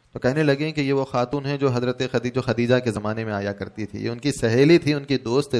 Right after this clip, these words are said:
تھی۔ ہماری اپنی ذمہ داری ہے، اپنے عزیزوں کے دوستوں کے ساتھ حسن سلوک کریں، قریبی رشتہ داروں کے دوستوں کے ساتھ حسن سلوک کریں۔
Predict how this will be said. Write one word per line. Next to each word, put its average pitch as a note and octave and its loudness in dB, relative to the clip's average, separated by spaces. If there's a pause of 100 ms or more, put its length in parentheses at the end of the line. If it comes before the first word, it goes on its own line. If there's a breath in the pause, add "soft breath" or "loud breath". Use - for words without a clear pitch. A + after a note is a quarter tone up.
تھی۔ G2+ -6 (880)
ہماری A2+ -4
اپنی A#2 -4
ذمہ G#2 -8
داری A2 -2
ہے، F#2+ -10 (2000)
اپنے D3 -4
عزیزوں C#3+ 4
کے D#3+ 0
دوستوں D3+ 2
کے D3+ 0
ساتھ C#3 6
حسن C#3 2
سلوک G#2 -6
کریں، - -12 (1400)
قریبی C3+ 2
رشتہ D3 2
داروں C#3 2
کے D#3+ 0
دوستوں C#3 0
کے D3+ 0
ساتھ C#3+ 4
حسن C3 -4
سلوک A2+ -8
کریں۔ G#2 -8